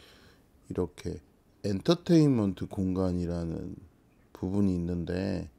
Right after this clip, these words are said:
이걸 이용하시면 이 필립스 휴 조명을 앰비라이트처럼 이용을 할 수가 있거든요. 그래서 저는 이 기능을, 이 스탠드들을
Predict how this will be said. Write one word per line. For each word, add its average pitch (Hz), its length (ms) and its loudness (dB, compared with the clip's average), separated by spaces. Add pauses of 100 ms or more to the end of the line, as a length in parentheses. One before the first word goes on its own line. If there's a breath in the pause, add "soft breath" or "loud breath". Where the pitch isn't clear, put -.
(120)
이걸 123 380 6
이용하시면 135 1300 2 (140)
이 110 140 -2
필립스 165 420 -2
휴 156 240 2
조명을 95 560 0
앰비라이트처럼 95 840 0
이용을 87 280 -4
할 117 80 -4
수가 117 260 -2
있거든요. 82 500 -6 (100)
그래서 - 180 -12
저는 104 340 2
이 104 140 2
기능을, 101 680 0 (420 loud breath)
이 113 80 -2
스탠드들을 143 760 2